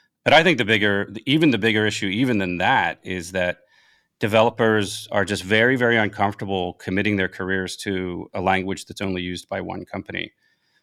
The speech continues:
I've been involved in, in running, uh, two very large open source, uh, projects. I, I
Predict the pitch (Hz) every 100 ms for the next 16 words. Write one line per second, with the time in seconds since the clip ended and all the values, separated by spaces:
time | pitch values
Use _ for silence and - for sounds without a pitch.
0 | _ _ 110 110 113 110 107 101 101 92
1 | - 98 92 90 _ _ _ _ 113 113
2 | 110 104 95 92 _ _ _ 90 90 90
3 | - 160 123 117 107 101 101 92 104 98
4 | 87 - 101 - - - 98 95 - 101
5 | 98 95 - 95 - 95 95 92